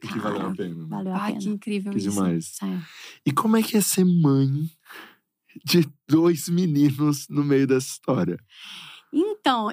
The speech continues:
Speaker 2: é
Speaker 1: Como foi a maternidade no meio dessa história?
Speaker 2: Como eu sou muito intensa com o meu trabalho, a maternidade foi uma coisa que... Ela me,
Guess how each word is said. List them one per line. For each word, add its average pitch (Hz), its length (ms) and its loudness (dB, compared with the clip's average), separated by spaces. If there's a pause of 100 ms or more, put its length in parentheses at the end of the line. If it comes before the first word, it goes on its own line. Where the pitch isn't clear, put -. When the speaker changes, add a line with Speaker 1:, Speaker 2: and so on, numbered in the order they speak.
Speaker 2:
é 240 120 -2
Speaker 1:
Como 165 200 2
foi 113 300 2
a 101 60 -4
maternidade 92 600 -4
no 95 100 -6
meio 90 140 -2
dessa 90 140 -10
história? - 380 -10
Speaker 2:
Como 277 200 4
eu 330 60 4
sou 285 140 0
muito 254 200 0
intensa 240 360 -2
com - 80 -12
o 214 40 -2
meu 202 80 -4
trabalho, 196 640 -2
a 208 200 -2
maternidade 208 800 -2
foi 214 180 0
uma 233 160 0
coisa 220 400 -4
que... 233 760 -2 (1120)
Ela 214 180 0
me, 220 200 0